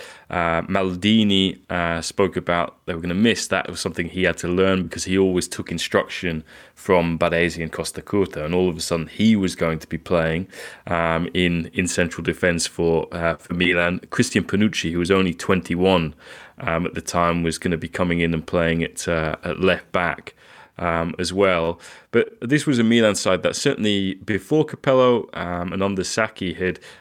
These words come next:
often trained where they would just have four defenders against an entire eleven, um,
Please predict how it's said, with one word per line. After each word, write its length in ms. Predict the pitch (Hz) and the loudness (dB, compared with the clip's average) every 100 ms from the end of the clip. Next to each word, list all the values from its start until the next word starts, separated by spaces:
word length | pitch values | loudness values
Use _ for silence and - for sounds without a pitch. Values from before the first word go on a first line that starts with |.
| _ | _
often 340 | - - 104 95 | -8 -4 -6 -4
trained 720 | - 117 110 95 87 95 - _ | 0 2 4 2 0 -4 -8 _
where 180 | - 92 | -2 2
they 80 | 92 | 2
would 120 | 90 | 0
just 180 | 92 - | -8 -2
have 180 | 92 | -2
four 380 | - - 131 123 | -2 0 4 4
defenders 640 | 107 - 101 90 85 87 - - | 4 2 2 2 0 -2 -4 -4
against 440 | 92 92 87 - - | 0 -2 -2 -12 -8
an 80 | 95 | -6
entire 440 | 90 - 101 92 - | -6 -2 0 0 -2
eleven, 600 | 85 95 90 73 71 _ _ - - - | 0 2 0 -4 -10 _ _ -20 -20 -8
um, 580 | 87 85 85 85 85 | -4 0 0 -2 -2